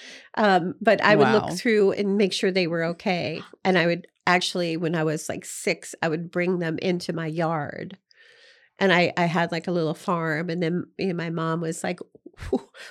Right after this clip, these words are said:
Speaker 1: whose animals
Speaker 2: Who
Speaker 1: are they?"
Speaker 2: <laughs> Oh my gosh. You corralled
Speaker 1: <laughs> I corralled
Speaker 2: animals from the
Speaker 1: them.
Speaker 2: neighborhood in
Speaker 1: Uh,
Speaker 2: Denver
Speaker 1: yes, and,
Speaker 2: at
Speaker 1: and
Speaker 2: six years old.
Speaker 1: like, six or seven. And my mom's like, "Honey, those are people's ani-,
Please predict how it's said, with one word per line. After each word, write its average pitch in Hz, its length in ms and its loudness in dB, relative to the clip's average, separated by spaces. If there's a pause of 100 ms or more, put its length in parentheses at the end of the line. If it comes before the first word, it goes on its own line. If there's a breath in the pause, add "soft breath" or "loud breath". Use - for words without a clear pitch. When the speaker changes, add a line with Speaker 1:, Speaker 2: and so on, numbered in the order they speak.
Speaker 1:
whose 277 200 -2
animals 240 540 4
Speaker 2:
Who 247 60 2
Speaker 1:
are 202 160 4
they?" 285 200 4
Speaker 2:
<laughs> 392 220 8
Oh 320 220 8
my 185 260 8
gosh. 190 480 4
You 214 100 2
corralled 220 720 6
Speaker 1:
<laughs> - 60 -4
I 311 220 6
corralled 214 240 6
Speaker 2:
animals 233 360 8
from 311 220 8
the 233 60 8
Speaker 1:
them. 226 80 6
Speaker 2:
neighborhood 214 480 6
in 196 140 4
Speaker 1:
Uh, - 20 2
Speaker 2:
Denver 175 420 4
Speaker 1:
yes, 277 420 6
and, 294 140 8
Speaker 2:
at - 80 6
Speaker 1:
and 294 120 8
Speaker 2:
six 254 260 4
years 208 180 4
old. 170 360 2
Speaker 1:
like, 285 200 4
six - 300 0
or 427 100 6
seven. 226 580 6
And 233 140 4
my 226 160 4
mom's 233 340 4
like, 220 140 2
"Honey, 220 280 0
those 185 260 0
are 196 80 0
people's 180 420 -4
ani-, 190 280 -2